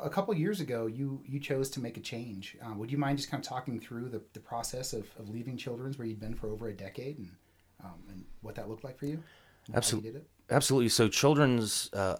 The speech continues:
Speaker 2: at Children's Hospital Colorado, I was a director, and it was really kind of an operational, non-strategic function, and I really wanted to go to that next level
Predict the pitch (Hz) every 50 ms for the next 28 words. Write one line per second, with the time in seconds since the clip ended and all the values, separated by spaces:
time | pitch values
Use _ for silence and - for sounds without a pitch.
0 | - _ - - - - - - 120 117 123 120 113 123 117 - - 113 - 110
1 | 107 104 104 104 101 95 98 95 95 90 85 80 92 90 92 92 - - 113 107
2 | 107 104 - - - - - - - - - - - - - 95 98 95 95 92
3 | 92 95 90 92 90 87 - - - - - - - _ _ _ _ _ _ -
4 | 92 95 92 98 104 101 98 - 98 92 90 95 80 76 95 101 - 104 95 98
5 | 98 - - 95 95 92 90 87 85 85 87 92 92 - - - - - 92 85
6 | 85 - - - 92 92 - - 98 98 98 92 85 92 92 90 92 101 110 110
7 | 107 92 92 95 98 87 90 95 92 92 90 87 82 85 85 - - 95 90 87
8 | 92 90 87 85